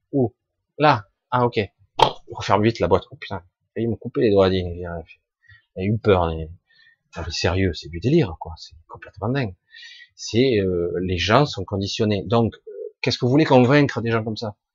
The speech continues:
Et puis, il y en a d'autres, c'est pas pareil. Il y a une autre catégorie. Le mec, qui veut bosser, il est au marché, euh, il s'en fout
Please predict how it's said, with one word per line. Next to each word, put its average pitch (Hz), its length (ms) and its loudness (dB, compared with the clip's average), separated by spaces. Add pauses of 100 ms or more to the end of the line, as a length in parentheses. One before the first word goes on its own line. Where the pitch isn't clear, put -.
(600)
Et - 20 -20
puis, - 160 -4
il 95 60 4
y 98 60 8
en 95 100 4
a 95 80 4
d'autres, 131 320 4
c'est - 160 -4
pas 113 100 0
pareil. 104 380 4
Il - 20 -10
y 101 60 0
a 92 40 2
une 95 120 2
autre 113 100 -2
catégorie. 107 540 0
Le 92 80 0
mec, 107 180 0
qui 101 100 -10
veut 95 120 0
bosser, 90 340 -2
il 139 140 0
est - 100 -6
au 95 60 -4
marché, 120 500 0
euh, 98 140 2
il 90 40 -4
s'en - 200 -8
fout 131 460 -2